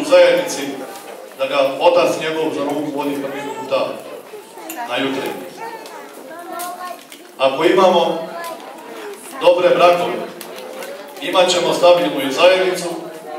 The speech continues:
i onda će biti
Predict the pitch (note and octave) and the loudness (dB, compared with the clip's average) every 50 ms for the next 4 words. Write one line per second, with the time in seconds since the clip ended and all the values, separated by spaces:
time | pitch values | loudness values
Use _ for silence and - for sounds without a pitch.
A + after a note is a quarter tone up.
0 | - - - - - - D3 F3 - - F3+ F3 D#3 - - - - - - - | -10 -10 -10 -10 -6 2 4 4 4 6 6 6 6 6 4 2 0 -4 -8 -10
1 | - - - - - - - F#5 F5+ - - - - - - - - - F4+ F4+ | -14 -16 -18 -18 -20 -20 -18 -16 -16 -16 -16 -18 -18 -16 -18 -18 -18 -18 -16 -16
2 | F4+ F4+ E4+ E4 D#4+ D#4 - - - - - - - D3+ D3+ D3+ D#3 F3+ F#3 F3+ | -14 -14 -14 -14 -14 -16 -16 -16 -16 -16 -12 -8 -4 -4 -2 2 2 2 4 4
3 | E3 D3 C#3 C#3+ C#3+ | 2 2 2 0 -2